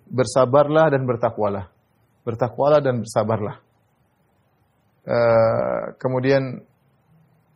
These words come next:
dia mengatakan, "Ilaika anni, pergilah engkau." Nabi hanya mengatakan, "Ya hadhihi, ittaqillah wasbir," "Wahai fulanah, bertakwalah dan bersabarlah." Maka wanita ini berkata, dia sedih anaknya meninggal.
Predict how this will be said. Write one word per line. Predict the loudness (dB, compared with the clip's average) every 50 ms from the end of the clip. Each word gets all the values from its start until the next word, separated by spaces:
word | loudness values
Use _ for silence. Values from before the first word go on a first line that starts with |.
| _ _ _
dia | _ -2 -2 0
mengatakan, | 0 2 0 2 0 0 0 0 2
"Ilaika | 4 6 8 8 6 6 4 4
anni, | 4 6 4
pergilah | 4 4 4 4 6 6 6 4
engkau." | 4 2 2 2 2 2 0 -4 -12 _ _ _ _ _ _ _ _ _ _ _ _ _ _ _ _ _ _ _ _ _ _ _
Nabi | 0 0 2 6 6
hanya | 6 6 6 4 2
mengatakan, | 2 0 0 0 0 0 2 0 -2 -2 -4 -10 -14 _ _ _ _ _ _ _ -12 -4
"Ya | 2 4 4 6
hadhihi, | 6 6 6 6 6 6 6 6 6 6 4 2 -2 -8 -18 _ _ -6
ittaqillah | -6 -2 0 0 0 2 4 4 6 6 6
wasbir," | 6 4 4 2 2 0 0 2
"Wahai | 2 2 2 2 2
fulanah, | 0 2 4 4 4 4 4 2 0 0 -4 -14 _ _ _ _ _ _ _ _ _
bertakwalah | -6 -4 0 0 0 4 6 4 6
dan | 6 4 0
bersabarlah." | 0 0 0 2 2 2 0 -2 -6 -14 -16 -16 -16 _ _ _ _ _ _ _ _ _ _ _ _ _
Maka | -6 0 2 4 4 6 6
wanita | 4 4 4 4 4 6
ini | 6 6
berkata, | 6 6 4 4 2 4 6 4 4 4 0 0
dia | 4 6 6 6
sedih | 6 4 4 6 6 6 6
anaknya | 6 2 0 0 0 0
meninggal. | 0 2 0 0 2 2 2 0 0 -4 -6